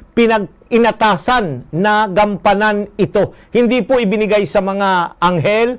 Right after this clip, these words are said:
hindi ibinigay sa mga bato, animal, o ano pa mang agency, kundi tao na tinubos ang binigyan ng, ah, responsibilidad na ibahagi ito. Pansinin natin yung talata sa Lucas diecinueve, Pastor. Treinta y siete hanggang kwarenta.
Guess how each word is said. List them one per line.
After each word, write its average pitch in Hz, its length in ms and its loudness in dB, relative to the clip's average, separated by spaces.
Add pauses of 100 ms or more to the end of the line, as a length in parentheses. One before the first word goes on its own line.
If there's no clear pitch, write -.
(140)
hindi 226 320 -2
ibinigay 196 320 0
sa 208 80 -4
mga 190 480 -4
bato, 208 560 0
animal, 180 640 0
o 208 160 0
ano 202 160 0
pa 196 160 0
mang 196 160 -4
agency, 202 560 -2
kundi 202 320 -4 (240)
tao 214 560 2
na 214 160 -2
tinubos 190 640 0 (240)
ang 214 160 4
binigyan 202 480 -2
ng, 190 160 -4 (320)
ah, 175 160 2
responsibilidad 202 960 0
na 170 160 -2
ibahagi 185 640 -2
ito. 175 160 -2
Pansinin 262 400 -2
natin 220 320 -2
yung 208 160 0 (240)
talata 190 480 2
sa 185 80 0
Lucas 180 400 -2
diecinueve, 160 560 -2
Pastor. 139 400 -4 (880)
Treinta 180 320 4
y 175 80 -2
siete 190 340 -2
hanggang 160 560 -2 (140)
kwarenta. 143 500 0